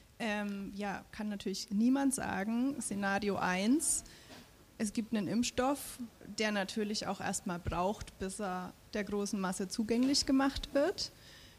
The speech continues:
Ähm, keine Ahnung, dann können wir vielleicht Mitte nächsten Jahres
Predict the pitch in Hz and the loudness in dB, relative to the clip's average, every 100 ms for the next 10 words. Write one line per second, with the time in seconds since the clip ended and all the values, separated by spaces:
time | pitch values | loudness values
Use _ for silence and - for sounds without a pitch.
0 | - - 202 202 202 202 196 196 196 208 | -10 -2 0 2 2 0 0 -2 -4 -6
1 | - - - - - - - - - - | -14 -20 -20 -20 -20 -20 -20 -20 -20 -20
2 | - 202 190 165 190 233 196 190 208 196 | -10 -4 0 0 0 0 -2 -2 0 0
3 | 185 190 196 190 180 180 185 190 - - | 0 0 0 4 4 4 4 2 2 0
4 | - - - - - - - - - - | -2 -8 -16 -18 -20 -20 -20 -20 -20 -20
5 | - - 208 226 240 247 226 214 214 202 | -20 -6 2 2 4 2 0 -2 0 0
6 | 208 - 208 190 185 196 247 269 - | 0 0 -2 2 2 4 4 2 -2